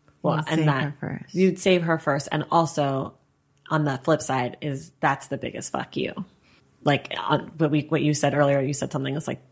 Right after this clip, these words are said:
Speaker 1: business sense about the eight hundred slaves on the ship. On Seth's side, that
Speaker 2: Mm-hmm.
Speaker 1: business sense of being like, "Okay, you're gonna come for me? Well, let me just take out your most valuable thing
Speaker 2: Mm-hmm.
Speaker 1: first, in addition to protecting my daughter, but also
Speaker 2: Right.
Speaker 1: this other calculation on the other side."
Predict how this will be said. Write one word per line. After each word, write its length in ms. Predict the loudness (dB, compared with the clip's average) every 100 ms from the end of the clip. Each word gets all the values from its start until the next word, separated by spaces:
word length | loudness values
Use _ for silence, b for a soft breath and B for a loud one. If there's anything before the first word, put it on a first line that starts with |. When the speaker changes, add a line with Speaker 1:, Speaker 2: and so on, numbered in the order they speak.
| 2
Speaker 1:
business 400 | 2 4 -2 -2
sense 260 | -4 -2
about 200 | -2 -2
the 120 | -2 -2
eight 80 |
hundred 320 | 0 0 -2 2
slaves 320 | 2 2 0
on 120 | -2
the 80 | -2
ship. 340 | -2 -2 -4 B B B _ _ _ 0
On 240 | 2 0
Seth's 420 | -2 -2 -2 -8
side, 280 | -6 -10 -8 0
that 140 | 2
Speaker 2:
Mm-hmm. 80 | 4
Speaker 1:
business 340 | 2 0 -2
sense 280 | -8 -8 -8
of 100 | -4
being 180 | -4 -2
like, 260 | -4 -6 -2
"Okay, 440 | -2 0 0 0 -4 _ _ _ _ b b b b
you're 100 | 0
gonna 100 | 2
come 200 | 2 0
for 100 | 0
me? 140 | 0 2
Well, 100 | 4
let 80 |
me 100 | 4 2
just 180 | 0
take 160 | -2 2
out 120 | 2
your 100 | 2
most 360 | 2 2 2 0
valuable 680 | 2 4 4 2 0 -2 -2
thing 500 | -4 -6 -6 -10 -10 0
Speaker 2:
Mm-hmm. 120 | 2
Speaker 1:
first, 500 | 4 4 2 0 -6 _ _ _ _ 0
in 100 | 4
addition 400 | 4 4 2 2 0
to 80 | 0
protecting 460 | 0 -2 -4 -6
my 140 | -6 -6
daughter, 340 | -6 -8 -8 -4
but 120 | -2
also 280 | 0 0 0
Speaker 2:
Right. 60 | -2
Speaker 1:
this 140 | -4 -2
other 240 | -2 -2
calculation 840 | -6 -8 -6 -6 -4 -4 -6 -8 -2
on 160 | 0 0
the 80 |
other 260 | 0 -2 -2
side." 380 | -2 -4 -4